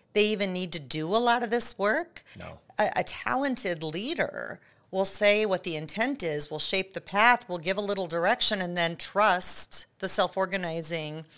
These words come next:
Speaker 2: Yep.
Speaker 1: teams of people who are inspired to make these things happen. Or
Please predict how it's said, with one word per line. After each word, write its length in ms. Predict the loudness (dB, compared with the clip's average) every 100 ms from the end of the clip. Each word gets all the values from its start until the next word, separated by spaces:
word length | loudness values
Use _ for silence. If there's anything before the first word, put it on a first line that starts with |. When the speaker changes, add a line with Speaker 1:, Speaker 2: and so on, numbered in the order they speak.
| -14
Speaker 2:
Yep. 220 | -12 -8
Speaker 1:
teams 320 | -2 0 0
of 80 | -4
people 400 | -4 -4 -4 -6 -6
who 220 | -6 -4
are 240 | -2 -2 -2
inspired 840 | -2 0 2 4 4 2 0 -4 -12 -20 -20 -6
to 140 | -2
make 160 | -2 -2
these 200 | -4 -4
things 280 | -4 -4 -2
happen. 500 | -4 -4 -12 -14 -20 -20 -20 _ _ 4
Or 500 | 8 8 8 4